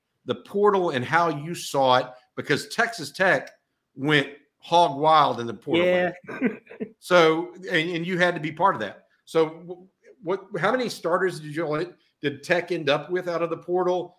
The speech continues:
Speaker 2: Ooh,
Speaker 1: How many
Speaker 2: good question.
Speaker 1: guys in, in, uh, in total did you end up signing?
Speaker 2: So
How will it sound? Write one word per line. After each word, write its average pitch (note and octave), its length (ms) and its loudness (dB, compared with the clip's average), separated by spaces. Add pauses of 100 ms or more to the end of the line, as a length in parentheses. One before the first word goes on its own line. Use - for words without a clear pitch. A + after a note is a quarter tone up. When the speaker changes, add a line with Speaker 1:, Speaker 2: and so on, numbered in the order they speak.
(120)
Speaker 2:
Ooh, E3 100 -2
Speaker 1:
How D3 60 -2
many C3+ 140 -6
Speaker 2:
good D#3 200 -8
question. E3 240 -2
Speaker 1:
guys E3 220 0
in, E3 220 -4
in, D3 260 2
uh, B2+ 300 0
in D3 160 -8
total D#3 340 -4
did B2+ 160 -8
you C3+ 80 -4
end C3 100 -6
up B2 120 -6
signing? A#2 340 -10 (720)
Speaker 2:
So A3+ 840 2